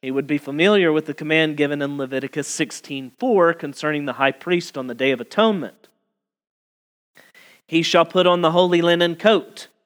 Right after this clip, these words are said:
and shall have the linen undergarment on his body, and he shall tie the linen sash around his waist, and wear the linen turban.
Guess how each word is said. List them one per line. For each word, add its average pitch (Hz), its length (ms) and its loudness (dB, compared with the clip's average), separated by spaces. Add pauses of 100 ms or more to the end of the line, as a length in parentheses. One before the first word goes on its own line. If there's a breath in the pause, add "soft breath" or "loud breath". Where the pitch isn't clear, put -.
(920)
and 143 120 -14
shall 165 180 6
have 175 220 4
the 175 80 4
linen 190 320 4
undergarment 185 640 2
on 160 140 -2
his 160 160 -2
body, 170 500 2 (760)
and 139 80 -10
he 160 80 2
shall 165 180 -2
tie 185 260 4
the 185 120 2
linen 190 340 2
sash - 720 0
around 170 360 2
his 165 160 -4
waist, 185 640 -2 (600)
and 147 160 -6
wear 180 220 6
the 180 120 0
linen 196 340 2
turban. 185 600 2